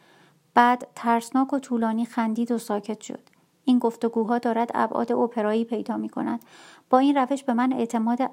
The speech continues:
عجیبی پیدا کرده.» «سرورم، با من حرف بزن. زندگی من جز تباهی چیزی نیست. این حرف را نزن.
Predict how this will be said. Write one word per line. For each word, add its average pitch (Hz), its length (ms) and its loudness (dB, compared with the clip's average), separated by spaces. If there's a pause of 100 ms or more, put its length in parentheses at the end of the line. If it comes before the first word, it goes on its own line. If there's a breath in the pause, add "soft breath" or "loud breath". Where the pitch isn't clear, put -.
عجیبی 233 360 -2
پیدا 208 360 -4
کرده.» 214 440 -4 (460 soft breath)
«سرورم، 247 840 2 (300)
با 233 120 4
من 254 200 2
حرف 254 360 -2
بزن. 220 300 -6 (720 soft breath)
زندگی 269 540 4
من 294 180 4
جز 294 260 -2
تباهی 233 440 2
چیزی 262 380 2
نیست. 240 500 -2 (180)
این 277 160 6
حرف 277 360 0
را 269 100 4
نزن. 240 460 0